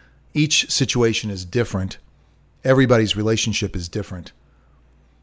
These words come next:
But it really is up to you. So it's self-empowerment. Trust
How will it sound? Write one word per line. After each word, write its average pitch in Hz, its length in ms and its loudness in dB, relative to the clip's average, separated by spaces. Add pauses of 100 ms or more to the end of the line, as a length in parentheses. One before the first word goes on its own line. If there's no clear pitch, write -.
(160)
But 127 320 4
it 120 140 0
really 156 420 6
is 127 320 4
up - 200 -2
to 120 100 -6
you. 101 480 0 (180)
So 131 220 2
it's 131 200 -2
self-empowerment. 143 1500 2 (140)
Trust - 520 2